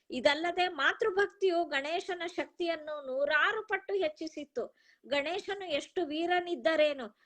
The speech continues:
ಶಿವಗಣಗಳು ಹಾಗೂ ದೇವತೆಗಳು ಪಲಾಯನ ಮಾಡಿದರೇನೋ ನಿಜ, ಆದರೆ ಸ್ವತಃ ಸೃಷ್ಟಿಕರ್ತನಾದ ಶಿವನು ಅವನ ಜೊತೆಗೆ ಕಾದಾಡದ-, ಕಾದಾಡಲು ನಿಂತಾಗ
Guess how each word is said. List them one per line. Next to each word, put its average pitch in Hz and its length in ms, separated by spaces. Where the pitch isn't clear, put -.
ಶಿವಗಣಗಳು 392 920
ಹಾಗೂ 339 320
ದೇವತೆಗಳು 302 800
ಪಲಾಯನ 320 480
ಮಾಡಿದರೇನೋ 269 880
ನಿಜ, 320 220
ಆದರೆ 339 440
ಸ್ವತಃ 254 480
ಸೃಷ್ಟಿಕರ್ತನಾದ 349 1080
ಶಿವನು 311 560
ಅವನ 381 320
ಜೊತೆಗೆ 349 420
ಕಾದಾಡದ-, 311 960
ಕಾದಾಡಲು 320 800
ನಿಂತಾಗ 285 520